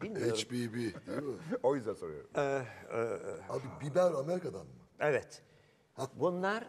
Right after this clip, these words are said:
Speaker 1: önce işte Kolomb sonrası, önce İspanya, Portekiz, ondan sonra dağılıyor. Sanmayın ki, e, domates birdenbire de Fransa'da kullanıldığını. Fransa'da domatesin kullanması, kullanılması da on dokuzuncu yüzyıl falan.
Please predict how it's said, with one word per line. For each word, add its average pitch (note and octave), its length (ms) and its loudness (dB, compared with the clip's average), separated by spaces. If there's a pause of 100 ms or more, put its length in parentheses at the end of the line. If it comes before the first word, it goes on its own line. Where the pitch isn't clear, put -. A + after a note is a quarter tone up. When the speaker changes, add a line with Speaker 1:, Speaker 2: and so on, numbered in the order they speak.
Speaker 1:
önce B2 360 0
işte - 260 -6
Kolomb B2 380 2
sonrası, G2 580 0
önce A#2+ 300 -2
İspanya, A2 500 -2
Portekiz, A#2+ 640 -4
ondan A2+ 320 -2
sonra F2+ 380 -6
dağılıyor. D2+ 360 -12 (400)
Sanmayın B2 640 -2
ki, G#2 420 0
e, A2+ 100 2 (840)
domates G#2 540 -2
birdenbire F#2 680 -8
de - 80 -4
Fransa'da E2+ 560 -10
kullanıldığını. D2+ 720 -16 (100)
Fransa'da A2+ 500 -4
domatesin G2+ 520 -6
kullanması, F#2+ 640 -10
kullanılması F#2+ 720 -10
da - 60 -8
on A3 240 -8
dokuzuncu E2+ 640 -12
yüzyıl E2 300 -20
falan. - 280 -20